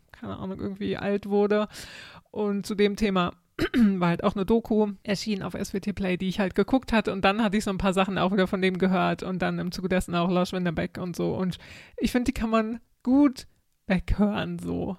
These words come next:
Also, und es ist auch auf Schwedisch beides. Und die hören sich, also sind,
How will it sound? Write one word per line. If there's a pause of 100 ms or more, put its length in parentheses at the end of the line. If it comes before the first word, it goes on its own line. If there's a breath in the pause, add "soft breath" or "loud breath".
(160)
Also,
und
es
ist
auch
auf
Schwedisch (140)
beides. (520 loud breath)
Und
die
hören
sich,
also
sind,